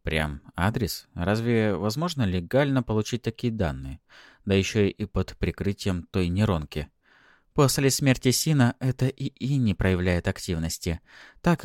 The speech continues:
базовые запросы, ничего серьёзного. Я всё равно действую аккуратно, так что беспокоиться не о чем. Что же до легальности данных?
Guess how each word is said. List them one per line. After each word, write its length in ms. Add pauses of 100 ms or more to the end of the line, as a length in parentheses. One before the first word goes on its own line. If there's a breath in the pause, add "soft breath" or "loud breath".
базовые 340
запросы, 520
ничего 320
серьёзного. 720 (420 soft breath)
Я 100
всё 180
равно 200
действую 420
аккуратно, 520
так 160
что 180
беспокоиться 680
не 200
о 80
чем. 280 (380 loud breath)
Что 240
же 140
до 140
легальности 680
данных? 720